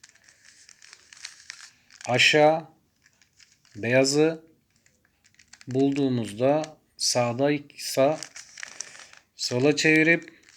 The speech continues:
yukarı çekip beyazı hizalattırıp aşağı çektiğimizde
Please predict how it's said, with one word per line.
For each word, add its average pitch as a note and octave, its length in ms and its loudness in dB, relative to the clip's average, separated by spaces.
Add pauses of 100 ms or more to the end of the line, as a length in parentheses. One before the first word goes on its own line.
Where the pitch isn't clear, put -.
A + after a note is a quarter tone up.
(1080)
yukarı C3+ 360 0
çekip D3+ 400 -4 (840)
beyazı B2 520 0
hizalattırıp C3+ 1000 0 (240)
aşağı A#2+ 360 -4
çektiğimizde C3+ 880 -2